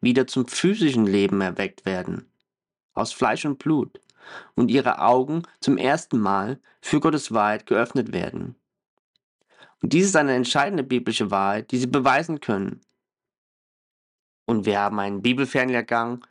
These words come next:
der das Ihnen ausführlich erklärt, und Sie können ihn kostenlos beantragen.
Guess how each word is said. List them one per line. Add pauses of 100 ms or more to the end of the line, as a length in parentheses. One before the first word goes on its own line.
(280)
der
das
Ihnen (200)
ausführlich
erklärt,
und
Sie
können
ihn
kostenlos
beantragen.